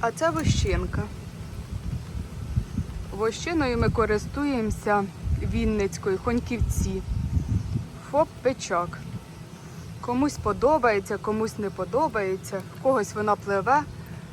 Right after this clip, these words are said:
а в нас уже майже десять років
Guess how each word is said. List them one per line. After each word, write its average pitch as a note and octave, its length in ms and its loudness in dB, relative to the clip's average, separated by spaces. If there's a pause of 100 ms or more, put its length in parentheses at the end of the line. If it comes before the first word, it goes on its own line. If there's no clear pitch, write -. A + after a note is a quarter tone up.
(840)
а G#3 120 0
в G#3 80 -2
нас D4 260 4 (1040)
уже G3+ 380 4 (1700)
майже A3 340 4
десять G3+ 400 4
років A#3 400 2